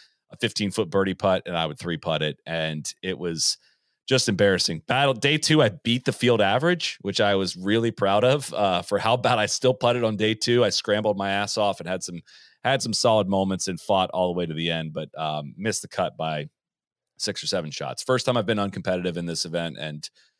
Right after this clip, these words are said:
um, again, same exact, I was really just, you know, a-, a-, we w-, walk in afterward, after the round, I'm thinking that people are gonna, you know, think differently or whatnot. Everyone couldn't have been nicer. Everyone that's been there.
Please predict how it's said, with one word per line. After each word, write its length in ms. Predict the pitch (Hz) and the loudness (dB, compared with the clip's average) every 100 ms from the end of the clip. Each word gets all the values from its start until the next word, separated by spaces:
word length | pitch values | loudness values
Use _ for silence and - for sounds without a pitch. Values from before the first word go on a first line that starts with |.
| _ - _ | _ -20 _
um, 680 | 90 92 82 76 69 65 - _ _ _ - | -2 2 2 0 -4 -10 -16 _ _ _ -6
again, 440 | 104 110 107 87 | 0 2 2 2
same 340 | - - 120 120 | 0 2 2 2
exact, 340 | 98 113 107 | 2 2 2
I 180 | 110 104 | 2 4
was 200 | 98 - | 2 -2
really 520 | 98 113 113 104 90 - | 0 2 4 2 0 -4
just, 260 | 104 - - _ | -2 -2 -6 _
you 100 | 101 | -4
know, 360 | 90 85 78 - _ _ _ _ - | 0 0 0 -6 _ _ _ _ -4
a-, 140 | 113 | -2
a-, 220 | 127 104 98 _ _ | -2 -4 -8 _ _
we 160 | 117 113 | -2 0
w-, 200 | 110 135 | 2 2
walk 280 | 120 135 135 | 4 2 4
in 140 | 143 | 2
afterward, 440 | 131 127 143 131 123 | 2 2 2 4 4
after 220 | 113 - | 2 0
the 60 | 113 | 0
round, 380 | 117 120 120 | 2 2 2
I'm 100 | 98 | 0
thinking 300 | 92 120 107 | 0 -2 -2
that 100 | 104 | -4
people 280 | 92 107 101 | -4 -6 -2
are 100 | 95 | -2
gonna, 300 | 87 95 92 | 0 0 0
you 180 | 85 90 | -2 -2
know, 360 | 90 85 80 - _ _ _ _ | 0 0 0 -6 _ _ _ _
think 180 | 131 117 | -2 0
differently 400 | 120 113 120 110 | 0 0 0 2
or 60 | 110 | 4
whatnot. 300 | 110 107 98 | 4 2 2
Everyone 300 | 110 101 101 | 0 0 -2
couldn't 180 | 110 | -4
have 60 | 92 | -2
been 80 | 87 | -4
nicer. 300 | 80 78 69 | -4 -6 -6
Everyone 300 | 85 107 107 | -2 0 0
that's 140 | 98 - | -2 -4
been 200 | 104 95 | -4 0
there. 160 | 90 | -2